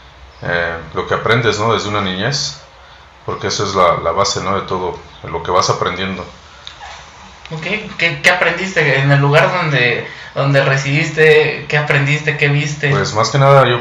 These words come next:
Speaker 1: yo aprendí que una manera de, de ser feliz, de socializar era por medio del alcohol, ¿no? Esa fue una de las principales formas que yo aprendí a, a, a vivir de esa manera, ¿no? Primero que nada, pues te das cuenta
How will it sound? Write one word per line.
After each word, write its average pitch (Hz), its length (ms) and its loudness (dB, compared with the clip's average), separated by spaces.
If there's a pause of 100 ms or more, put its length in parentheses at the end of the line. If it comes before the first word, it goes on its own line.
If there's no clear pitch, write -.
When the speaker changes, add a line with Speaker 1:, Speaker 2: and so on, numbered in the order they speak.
(160)
Speaker 1:
yo 120 100 2
aprendí 110 920 -2
que 87 320 -6
una 95 180 -4
manera 101 360 2
de, 82 220 -2
de 85 180 -8
ser 98 180 -2
feliz, 95 460 -4
de 92 100 -4
socializar 87 560 -6
era 101 220 0
por - 100 -8
medio 92 220 -6
del 85 160 -6
alcohol, 85 320 -8 (840)
¿no? 98 140 -6
Esa 98 180 -2
fue 101 140 -4
una 101 160 0
de 90 60 -2
las 85 100 -4
principales 92 540 -6
formas 95 360 -4
que 82 100 -10
yo 87 100 -6
aprendí 90 360 -4
a, 85 80 2
a, - 880 -6
a 90 40 -2
vivir 95 320 -6
de 101 80 -6
esa 98 160 -4
manera, 90 340 -2
¿no? 104 140 -6 (840)
Primero 113 300 0
que 110 80 0
nada, 120 280 2
pues - 480 -2 (160)
te - 80 -4
das 104 160 2
cuenta 107 460 2